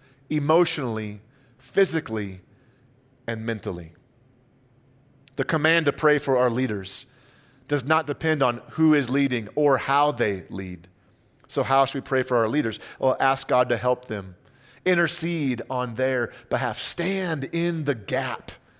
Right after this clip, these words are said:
for our leaders. And then the last one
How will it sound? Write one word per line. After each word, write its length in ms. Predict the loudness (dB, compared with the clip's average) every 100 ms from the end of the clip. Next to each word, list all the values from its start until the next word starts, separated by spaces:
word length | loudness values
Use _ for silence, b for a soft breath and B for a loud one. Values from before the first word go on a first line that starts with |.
| b -12
for 340 | -4 -2 0
our 280 | 2 0 -2
leaders. 560 | -4 -4 -2 -2 -2 -4
And 260 | -4 -4 -2
then 380 | 0 0 -4 -4
the 120 | 0
last 380 | 2 2 2 -2
one 380 | -2 -2 -2